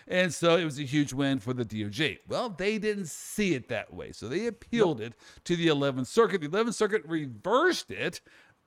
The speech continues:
Speaker 1: in large
Speaker 2: Mm-hmm.
Speaker 1: part. Says, "No, you, the D O J can use these documents for an ongoing criminal investigation.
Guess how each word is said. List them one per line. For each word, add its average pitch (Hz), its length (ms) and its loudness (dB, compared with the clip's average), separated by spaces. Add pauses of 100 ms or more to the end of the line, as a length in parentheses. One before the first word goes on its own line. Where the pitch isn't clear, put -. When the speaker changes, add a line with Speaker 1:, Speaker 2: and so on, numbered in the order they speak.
Speaker 1:
in 110 180 -4
large 98 240 -4
Speaker 2:
Mm-hmm. 220 100 -6
Speaker 1:
part. - 320 -4
Says, 120 220 -8
"No, 147 200 2
you, 151 260 -2 (320)
the 139 240 -4
D 135 220 0
O 147 60 0
J 139 220 -2
can 160 500 -2
use 139 340 2
these 120 180 -4
documents 165 460 0
for 135 160 0
an 139 60 -4
ongoing 135 440 0
criminal 127 280 -2
investigation. 160 920 0